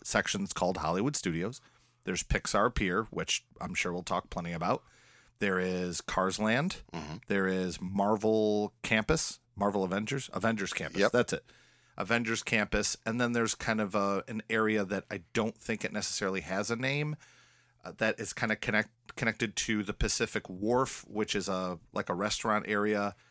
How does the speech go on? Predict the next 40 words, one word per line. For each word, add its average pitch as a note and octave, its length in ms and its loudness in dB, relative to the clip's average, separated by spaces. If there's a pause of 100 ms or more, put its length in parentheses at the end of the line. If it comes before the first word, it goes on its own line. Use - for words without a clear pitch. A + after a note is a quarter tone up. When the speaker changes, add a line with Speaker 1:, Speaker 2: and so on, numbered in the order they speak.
Speaker 1:
and G#2 160 -2
then F#2+ 180 -4 (160)
kinda G#2+ 160 4
where F#2+ 220 0
Little G#2 240 -2
Mermaid G2+ 480 2
is A2 180 0
on F#2 120 -4
the F2 60 -8
far F#2+ 300 0
side G2+ 320 2
where G2 100 0
you G2+ 140 0
can F2+ 240 -4
view F#2+ 460 -4 (380)
the G2 100 -2
nighttime G2+ 480 -2
show G#2+ 220 0
that's G2 180 -6
called, E2+ 500 -4
uh, E2 140 -6
World F2+ 280 -2
of - 140 -8
Color. G#2 360 -2 (180)
Speaker 2:
Okay. D#2+ 160 -8 (160)
Speaker 1:
So A#2+ 120 2
that's B2 200 2
kind B2+ 260 2
of G#2+ 220 0 (160)
how A#2+ 180 4
the G#2+ 140 2
layout G#2 420 2 (180)
is G#2 300 0
of, E2+ 240 -8
of F2+ 140 -8
the E2+ 140 -6
entire E2 380 -2
park. - 440 -6
Speaker 2:
All G#2 80 6
right. - 120 4